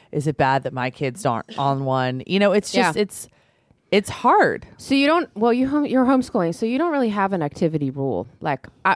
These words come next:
Speaker 2: we kinda have, we're at, like, "Oh, you need to pick one thing."
Speaker 1: Mm-hmm.
Speaker 2: Um, so I guess it's a little bit different if your schedule allows it.
Speaker 1: Mm-hmm.
Speaker 2: Or maybe you have less kids. But for us, at six
Speaker 1: <laughs>
Speaker 2: kids,
Speaker 1: Less
Speaker 2: um,
Speaker 1: kids. Ding, ding, ding, ding, ding.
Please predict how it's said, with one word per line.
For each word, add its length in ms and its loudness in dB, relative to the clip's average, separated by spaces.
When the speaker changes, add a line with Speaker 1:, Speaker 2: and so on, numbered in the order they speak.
Speaker 2:
we 180 -2
kinda 340 0
have, 280 2
we're 160 2
at, 160 2
like, 160 -2
"Oh, 100 2
you 140 -4
need 120 -2
to 80 -2
pick 240 -6
one 200 -2
thing." 240 -8
Speaker 1:
Mm-hmm. 800 -8
Speaker 2:
Um, 600 2
so 120 -6
I 40 2
guess 140 -2
it's 120 -4
a 100 2
little 180 2
bit 140 0
different 260 -2
if 80 -6
your 80 -2
schedule 420 -2
allows 360 0
it. 260 0
Speaker 1:
Mm-hmm. 340 -4
Speaker 2:
Or 140 4
maybe 260 2
you 160 2
have 300 2
less 220 0
kids. 400 -2
But 300 0
for 200 -6
us, 320 0
at 120 -2
six 300 -2
Speaker 1:
<laughs> 120 0
Speaker 2:
kids, 360 4
Speaker 1:
Less 240 4
Speaker 2:
um, 340 4
Speaker 1:
kids. 140 -4
Ding, 180 -2
ding, 180 -2
ding, 180 -4
ding, 180 -4
ding. 340 0